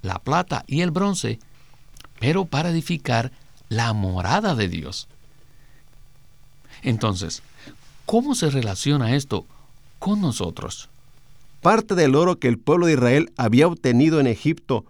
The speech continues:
Speaker 2: fue usado impropiamente para edificar un ídolo. Pero ahora, por la misericordia del Señor, el pueblo tuvo la oportunidad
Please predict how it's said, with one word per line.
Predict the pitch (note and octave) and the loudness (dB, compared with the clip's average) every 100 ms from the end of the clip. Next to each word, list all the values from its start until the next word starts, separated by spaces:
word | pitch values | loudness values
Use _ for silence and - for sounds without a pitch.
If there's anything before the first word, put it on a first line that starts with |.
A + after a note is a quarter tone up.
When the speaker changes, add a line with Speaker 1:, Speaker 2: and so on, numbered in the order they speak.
| - | -18
Speaker 2:
fue | - B2 | 0 2
usado | F3 D3 D3 E3 - - - | 4 2 0 0 -4 -10 -2
impropiamente | C3+ C3+ B2 B2 A#2+ D3 E3+ E3 C#3 C3 C3+ D#3+ | 4 4 4 2 -2 0 0 2 4 4 2 -2
para | - B2 A2+ | -2 0 0
edificar | G#2+ F#2+ F#2 G#2+ G#2+ - | 0 -2 -4 -2 -2 -2
un | A#2+ B2 C3+ - | 2 4 4 4
ídolo. | F3 G3 D3 G2+ D#2+ - - - - - | 4 4 0 -2 -6 -14 -20 -20 -20 -4
Pero | A2 A2 F#2 - - - | 0 2 0 -4 -16 -12
ahora, | - F2 B2+ D3 G2+ - - - - | -8 0 2 4 0 -4 -18 -20 -6
por | G#2+ G#2+ | 0 0
la | G#2+ | 2
misericordia | G2+ G2+ - F#2 F2+ - B2 F3 F3+ G3 | 0 0 -2 -4 -4 0 4 6 6 4
del | F#3 E3 | 2 0
Señor, | F3 D3+ C#3 D3+ D#3 - - | 2 4 4 2 -4 -14 -12
el | - A#2 G#2+ | -2 -2 -2
pueblo | A#2+ D3 F3 E3 | 0 0 0 -2
tuvo | - D#3+ E3+ - | -2 -2 -2 -2
la | B2 B2+ | -2 0
oportunidad | A#2+ A#2 A2+ G#2+ - A2 G#2 G2 A2+ D#3 | 0 -2 -4 -4 -4 -2 0 0 2 0